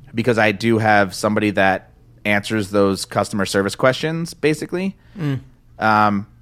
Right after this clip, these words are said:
Speaker 1: but when she doesn't know the answer or can't Google the answer, like, she has to give them to me, and she gives them to me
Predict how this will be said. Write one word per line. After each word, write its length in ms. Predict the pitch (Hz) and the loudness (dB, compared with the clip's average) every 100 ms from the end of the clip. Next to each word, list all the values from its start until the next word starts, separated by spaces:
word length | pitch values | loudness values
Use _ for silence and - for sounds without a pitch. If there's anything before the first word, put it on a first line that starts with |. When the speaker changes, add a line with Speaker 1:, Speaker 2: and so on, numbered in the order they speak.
| - 143 | -12 4
Speaker 1:
but 340 | 175 151 - - | 6 6 0 -4
when 240 | 123 120 | -2 0
she 260 | 113 - 127 | -2 -2 2
doesn't 400 | 127 123 123 90 | 4 4 0 -2
know 640 | 107 110 107 104 101 117 - _ 107 | 2 4 4 4 2 0 -10 _ -4
the 160 | 104 | 0
answer 420 | 107 180 - 101 | 2 2 2 2
or 60 | 95 | 2
can't 260 | - 117 98 | 0 -4 0
Google 220 | 131 117 | 0 2
the 140 | 98 135 | 2 0
answer, 280 | 156 110 | 0 0
like, 140 | 95 92 | 0 0
she 160 | - | 0
has 160 | 113 117 | 0 0
to 80 | 110 | -2
give 160 | 110 | -4
them 100 | 104 101 | -4 -4
to 100 | 98 | -4
me, 200 | 92 92 | -4 -4
and 80 | 95 | -6
she 100 | 92 | -4
gives 180 | 104 98 | -4 -2
them 120 | 101 | -6
to 100 | 98 | -4
me 200 | 95 95 | -4 -6